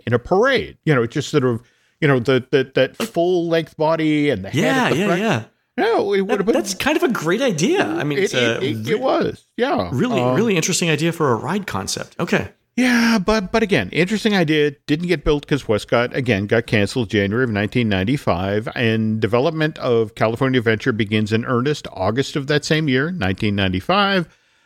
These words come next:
Speaker 2: Mm-hmm.
Speaker 1: Uh, D C A doesn't officially get announced till July seventeenth of the following year,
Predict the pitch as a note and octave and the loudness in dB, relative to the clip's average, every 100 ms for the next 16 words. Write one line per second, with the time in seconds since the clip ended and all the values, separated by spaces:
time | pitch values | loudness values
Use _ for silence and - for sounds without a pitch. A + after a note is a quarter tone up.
0 | _ A#2 C#3 C3 C3+ C3 A#2 D#3 - D#3+ | _ 0 2 4 4 2 2 0 2 2
1 | D3 C#3+ B2 A#2 A#2 A2 C3+ - B2 A2+ | 2 0 0 0 0 2 2 2 2 2
2 | G#2+ A2+ C3+ C3+ - - A#2+ A2 G#2+ G#2+ | 2 2 2 2 -2 -2 2 4 2 0
3 | G2 - G2+ G#2+ G#2 A#2 G2+ C#3+ C3 - | -2 0 2 0 0 -2 -2 -4 -4 -4
4 | G2+ - G2+ F#2 F#2+ C#3+ G#3+ G3 F#3 | -6 -2 0 0 0 0 0 -2 -6